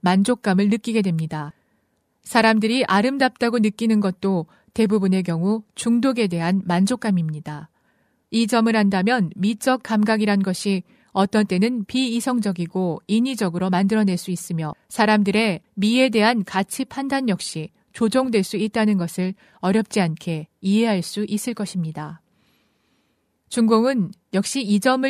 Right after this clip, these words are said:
이용했습니다. 당의 교전은 자신들이 만든 구어나 노래, 그림, 비유, 이미지를 잘 포장한 후 각종 방식을 이용해 끊임없이 반복하고 강화하여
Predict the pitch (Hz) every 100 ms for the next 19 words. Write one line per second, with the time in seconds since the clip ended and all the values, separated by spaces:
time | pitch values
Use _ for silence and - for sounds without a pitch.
0 | 254 226 269 240 - 175 156 151 143 -
1 | _ _ _ _ _ _ _ _ _ _
2 | - 220 254 247 226 220 220 262 165 -
3 | - 214 262 233 247 214 190 202 240 247
4 | - 240 240 233 233 208 202 185 156 180
5 | _ _ - 220 233 262 233 240 226 233
6 | 190 160 _ 214 233 247 208 208 233 -
7 | 208 220 - 277 294 269 202 165 156 -
8 | 220 214 262 254 220 220 254 247 214 185
9 | 180 202 202 - - 285 285 220 - 240
10 | 214 202 208 208 220 196 226 - 208 208
11 | 214 180 151